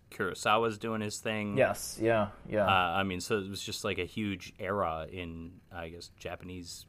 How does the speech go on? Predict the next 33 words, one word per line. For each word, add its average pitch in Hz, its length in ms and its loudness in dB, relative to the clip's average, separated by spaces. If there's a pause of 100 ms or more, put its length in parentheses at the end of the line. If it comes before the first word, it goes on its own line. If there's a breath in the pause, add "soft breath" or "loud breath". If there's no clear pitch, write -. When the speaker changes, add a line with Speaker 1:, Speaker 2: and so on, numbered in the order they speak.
Speaker 1:
culture. 90 500 -10
Speaker 2:
Yeah, 135 240 12
definitely. 110 500 4
Yeah, 113 120 10
the 101 100 6
post-war 123 540 6
period 101 580 2
was 107 240 -2
a, 98 380 6
a - 40 0
very 113 320 6
kind 104 240 0
of 95 140 2 (260)
formative 113 680 2
time 98 360 2
for 95 140 -6
Japan 95 560 -2 (180)
leading 104 280 4
up 101 140 2
to - 100 -8
today. 92 440 0
But 101 100 0
yeah, 123 100 8
there 110 120 8
was 113 120 2
a 117 40 2
lot 110 360 6
going 101 260 0
on. 98 320 0 (180)
I 135 60 4
think 240 160 4
the 143 100 4
rebuilding, 113 680 4